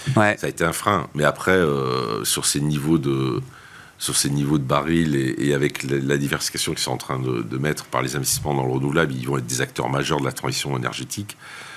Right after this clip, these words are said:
Speaker 2: Euh, moi, je, je trouve aussi les pétrolières séduisantes. Euh,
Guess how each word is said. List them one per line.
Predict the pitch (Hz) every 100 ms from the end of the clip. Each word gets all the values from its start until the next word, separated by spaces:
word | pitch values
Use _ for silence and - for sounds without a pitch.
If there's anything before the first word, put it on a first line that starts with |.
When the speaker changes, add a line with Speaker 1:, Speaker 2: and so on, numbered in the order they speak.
| - -
Speaker 2:
Euh, | 65
moi, | 71 82
je, | -
je | 64 65
trouve | - 71
aussi | 76 - 90
les | 85 67
pétrolières | 65 67 - 71 78
séduisantes. | - 65 67 92 87 - 131 - - - - - - _ -
Euh, | 60 65 62